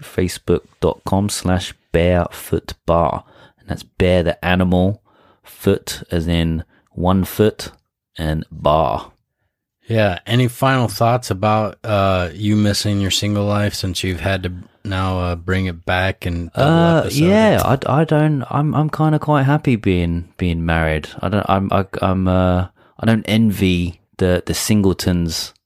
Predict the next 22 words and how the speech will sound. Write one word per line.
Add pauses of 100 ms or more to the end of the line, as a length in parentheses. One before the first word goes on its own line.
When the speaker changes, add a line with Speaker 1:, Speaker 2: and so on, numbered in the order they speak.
(320)
Speaker 1:
at
the
moment,
you
know,
having
to
go
through, (440)
uh,
the
situation
around
the
world,
the
pandemic.
I
think
that's
not
helping